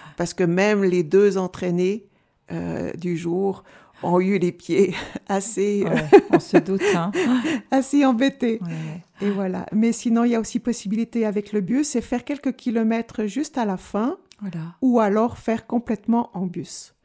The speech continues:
Speaker 2: Mhm.
Speaker 1: Là aussi, sur la, le site de la fondation marguerite bailly point C H, vous trouvez toutes ces informations. Les inscriptions sont ouvertes jusqu'au vingt mai.
Speaker 2: Voilà, donc dépêchez-vous de vous inscrire. Les places sont sans doute limitées.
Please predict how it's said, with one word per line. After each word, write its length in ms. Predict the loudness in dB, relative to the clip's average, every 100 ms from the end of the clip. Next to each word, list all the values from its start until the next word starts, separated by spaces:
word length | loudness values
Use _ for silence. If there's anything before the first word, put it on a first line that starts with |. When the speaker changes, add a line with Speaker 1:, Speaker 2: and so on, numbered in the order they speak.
| -10
Speaker 2:
Mhm. 80 | -8 -4
Speaker 1:
Là 240 | 0 2
aussi, 440 | 0 -2 -2 -4
sur 220 | -6 -6 -2
la, 360 | -2 -2 -6
le 320 | -8 -8 -6
site 520 | -6 -6 -8 -10 -16 -8
de 80 |
la 140 | -8 -8
fondation 640 | -4 -4 -4 -6 -6 -8 -8 _ -6
marguerite 760 | -2 0 0 -2 -4 -8 -14 -20 _ -14
bailly 560 | -4 -2 0 -2 -4 -8 _ _
point 160 | -6 -4
C 220 | -2 -4
H, 340 | -4 -8 -14 _ _ _
vous 80 | -14
trouvez 360 | -10 -6 -4 -4
toutes 220 | -6 -8
ces 200 | -6 -6
informations. 760 | -6 -6 -4 -6 -8 -10 -10 -12 _ _ -20 -10
Les 160 | -4 -2
inscriptions 460 | -2 -4 -6 -4
sont 260 | -4 -6 -6
ouvertes 260 | -4 -4 -6
jusqu'au 300 | -12 -8 -6
vingt 380 | -6 -6 -8
mai. 240 | -12 -12 -16 _
Speaker 2:
Voilà, 360 | -8 -6 -6 -10 -12
donc 380 | -8 -8 -10 -14
dépêchez-vous 720 | -6 -6 -4 -6 -4 -6 -6
de 120 | -6
vous 240 | -6 -6 -4
inscrire. 680 | -6 -6 -8 -6 -4 -8 -10
Les 120 | -8
places 300 | -6 -6 -8
sont 120 | -6 -6
sans 180 | -4 -6
doute 240 | -6 -6
limitées. 460 | -2 -2 -4 -12